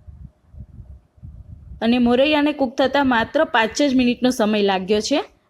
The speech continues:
તો પાંચ મિનિટ પછી આપણે ચેક કરી લઈએ. તો એકદમ દાણો સોફ્ટ થઈ ગયો છે. તો એનો મતલબ કે આપણો મોરૈયો ખાવા માટે એકદમ રેડી થઈ ગયો છે. તો ગેસની ફ્લેમ અહીંયા બંધ કરી દઈએ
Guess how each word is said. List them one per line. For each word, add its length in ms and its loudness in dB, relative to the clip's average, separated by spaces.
તો 80 0
પાંચ 340 0
મિનિટ 280 0
પછી 320 0
આપણે 180 0
ચેક 340 -2
કરી 300 2
લઈએ. 240 0
તો 60 2
એકદમ 320 0
દાણો 360 2
સોફ્ટ 320 0
થઈ 180 0
ગયો 300 -2
છે. 120 -4
તો 60 0
એનો 180 2
મતલબ 400 0
કે 60 2
આપણો 220 2
મોરૈયો 520 2
ખાવા 240 2
માટે 220 0
એકદમ 340 -2
રેડી 300 0
થઈ 100 0
ગયો 220 -2
છે. 200 -2
તો 160 2
ગેસની 400 2
ફ્લેમ 220 2
અહીંયા 260 2
બંધ 220 0
કરી 240 0
દઈએ 200 0